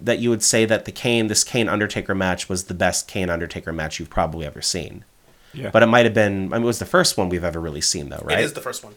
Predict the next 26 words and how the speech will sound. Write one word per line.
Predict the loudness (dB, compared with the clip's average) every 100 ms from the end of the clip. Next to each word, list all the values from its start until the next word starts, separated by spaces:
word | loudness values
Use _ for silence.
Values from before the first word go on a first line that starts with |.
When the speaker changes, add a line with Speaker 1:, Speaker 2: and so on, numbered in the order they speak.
| 2
Speaker 1:
Yeah. | 2 2
Speaker 2:
Yeah. | -4 -20 -20 -20 -20
Speaker 1:
So, | 0 6 10 12 10 6 -6 -20 _ _
you | 2
know, | 6 6 6 0 _
knowing | -4 2 8 10 10 8 6
the | 6
work | 2 6 8 8 4
that | 2 4
those | 4 4
guys | 6 8 8 4
did | -2 0 2
against | 0 0 -2 -2
each | -2 0 4
other | 4 4 2
and | 0 -2 -2
with | 0 0
each | -2 -2 -2
other | 0 -2 -2
afterwards, | 0 0 0 -2 -2 -4 -6 -4 -4 -4 -8 _ _ _ _ _ _ _
um, | 8 10 8 4 -6 -4
made | 2 4 4 4
this | 4 6 6 4 0 0
almost | 4 6 6 6
like | 6 6
a, | 4 4 4 2 -4